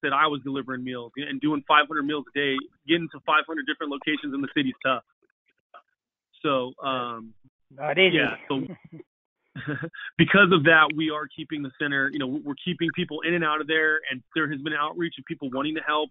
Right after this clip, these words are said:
Speaker 1: willing to help. But the more people we, more hands we put in there, the more chance we have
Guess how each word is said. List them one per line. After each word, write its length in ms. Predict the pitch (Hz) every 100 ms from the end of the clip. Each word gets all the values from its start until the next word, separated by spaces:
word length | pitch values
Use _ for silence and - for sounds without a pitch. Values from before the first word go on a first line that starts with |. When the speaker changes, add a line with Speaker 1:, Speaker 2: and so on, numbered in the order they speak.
| -
Speaker 1:
willing 300 | 139 156 151
to 80 | 165
help. 240 | 170 185 - - - -
But 140 | 135 -
the 80 |
more 240 | 139 160 165
people 220 | 175 160
we, 140 | 160 165 151
more 240 | 151 165
hands 200 | 156 165
we 80 | 170
put 140 | - 175
in 80 |
there, 140 | 185 180
the 100 | 143
more 180 | 147 143
chance 240 | 151 143
we 80 | 151
have 200 | 143 139